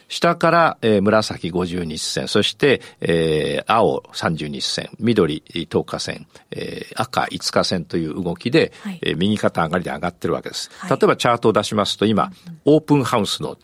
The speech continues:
Speaker 1: チャートを出してますが、えー、この部分がパンパカパンなわけですね。
Speaker 2: はい。
Speaker 1: えー、あ、が-、画面出ますかね。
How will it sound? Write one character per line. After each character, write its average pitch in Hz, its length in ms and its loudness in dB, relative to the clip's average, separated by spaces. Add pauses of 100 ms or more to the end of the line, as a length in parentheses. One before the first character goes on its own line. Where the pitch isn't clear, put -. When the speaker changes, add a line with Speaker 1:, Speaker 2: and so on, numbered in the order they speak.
(140)
Speaker 1:
チ - 80 -2
ャ - 20 2
ー 80 40 -2
ト 80 100 -6
を - 20 -6
出 73 80 -4
し - 80 -8
て - 100 -12
ま - 120 -10
す - 160 -6
が、 - 160 -8 (420)
え - 140 -6
ー、 - 40 -14 (200)
こ 170 100 4
の 196 140 6
部 196 100 4
分 107 240 2
が 101 120 4
パ - 160 -2
ン 82 40 -2
パ 95 140 -10
カ 92 100 -2
パ - 140 -2
ン 80 80 -2
な 71 80 -8
わ - 120 -10
け - 80 -20
で - 60 -20
す - 120 -4
ね。 175 80 2
Speaker 2:
は 190 100 -12
い。 - 80 -18 (380)
Speaker 1:
え - 360 -10
ー、 - 60 -2
あ、 - 120 -2
が-、 113 220 -2
画 113 140 2
面 98 160 -4
出 95 80 -2
ま 98 100 -2
す - 140 -4
か - 80 -12
ね。 104 180 -4